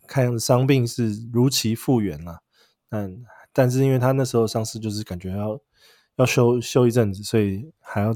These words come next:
我觉得至少还要再等个两三周或三四周这样。<clears throat> 然后再来是 Chris Middleton，啊，左，左脚的那个阿基里斯腱，啊，有点，有点紧，然后他就 take，take some time off，就休息一下。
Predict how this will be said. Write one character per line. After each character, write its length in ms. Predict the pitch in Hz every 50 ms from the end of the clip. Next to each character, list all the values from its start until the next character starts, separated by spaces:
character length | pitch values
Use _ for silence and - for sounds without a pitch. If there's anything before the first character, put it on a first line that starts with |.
| - -
我 100 | 123 120
觉 100 | 120 139
得 40 | 131
至 120 | 139 147
少 160 | 131 120 101
还 80 | 98 107
要 100 | 117 117
再 120 | 123 120
等 200 | - - 98 92
个 60 | 95
两 180 | 92 95 90 90
三 220 | - - 98 98
周 160 | 101 104 98 98
或 60 | 101
三 200 | - - 98 98
四 220 | 98 - 95 87
周 240 | 82 85 80 80 80
这 80 | 85 80
样。 100 | 76 - - _ _ _ _ _ _ _ _ _ _ _ _ _ _ _ _ _ _
<clears throat> 460 | - 269 247 202 175 139 123 104 104 _ _ _ _ _ _ _ _ _ _ _ _ _ - 120
然 140 | 113 117 120
后 80 | 131
再 140 | 127 165 147
来 60 | 131
是 140 | 127 139 143
Chris 200 | - - 147 139
Middleton， 680 | - - 135 139 135 120 - 120 101 92 95 95 95 98
啊， 200 | 101 101 104 113 107
左， 300 | - - 110 107 101 - -
左 180 | - - 120 120
脚 220 | 120 - 117 98
的 140 | 95 98 98
那 140 | 101 101 98
个 180 | - - 92 95
阿 180 | - 110 117
基 140 | 110 117 117
里 80 | 104 95
斯 160 | - - 110
腱， 380 | 101 - 113 101 87 87 90 95 _ _ _ _ _
啊， 240 | 123 92 87 110 110 113
有 120 | 107 107
点， 240 | 104 98 98 104 - _ _ _ _ _ _ _ _ _ _ _ _
有 80 | - 123
点 180 | 131 143 147 143
紧， 360 | - - - 92 - - - _ _ _ _
然 120 | - 101 92
后 60 | 98
他 60 | 104 101
就 180 | 107 104 101 95 - - - - _ _ _ _ _
take，take 540 | - - 107 - - _ - - 120 - -
some 160 | - 104 95
time 280 | - 107 101 101 104
off， 240 | 104 101 92 - -
就 80 | - 101
休 200 | 98 - 117 113
息 220 | 110 - - 90 87
一 40 |
下。 320 | 92 - - 92 - -